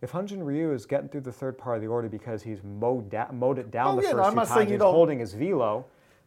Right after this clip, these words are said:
Speaker 1: you should, you should leave him in.
Speaker 2: Right, you should have a bull, a guy up in the pen ready to go, but I have no problem with that.
Speaker 1: And that, and that's where I wanna see if the Dodgers adjust, 'cause last year they didn't take that into consideration at all with Rich Hill, and it was a mistake.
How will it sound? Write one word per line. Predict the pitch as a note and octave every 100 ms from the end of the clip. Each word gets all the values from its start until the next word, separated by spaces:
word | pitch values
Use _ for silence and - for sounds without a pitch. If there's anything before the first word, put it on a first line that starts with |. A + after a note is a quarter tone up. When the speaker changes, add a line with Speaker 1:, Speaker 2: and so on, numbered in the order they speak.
| _ -
Speaker 1:
you | D3+
should, | F3
you | F3+
should | - C4
leave | E3 G#2+
him | G2+
in. | - D#3+
Speaker 2:
Right, | C#3
you | C3
should | -
have | E3+
a | D3+
bull, | E3 G3 F3+
a | D3+
guy | D3+ E3+
up | F3+ F3+
in | E3
the | D3
pen | D#3+ E3+
ready | E3+ D#3+ D3+
to | C#3+
go, | F#3 A#3+ A#3
but | F3
I | D#3 D#3+
have | D3+
no | E3+
problem | E3 F#3 F3+ C3+
with |
that. | A2 F#2
Speaker 1:
And | C#3
that, | C3
and | D3+
that's | E3 E3+
where | E3
I | D3
wanna | C3+ B2+
see | - B2 A#2
if | A2+
the |
Dodgers | G#2 G#2+ G#2 G2+
adjust, | F#2+ -
'cause | - G#2+
last | C3+ C#3+ -
year | B2 A2+ G#2
they | A#2+
didn't | A2+ B2
take | - A#2
that | A#2
into | G#2 G2
consideration | G#2+ G2 - G#2 G2+ G2+ -
at | G2+
all | A2 A2 G#2
with | G2+
Rich | G#2 -
Hill, | G#2+ G2
and | - G2+
it |
was | A2
a | A#2
mistake. | - - - B2+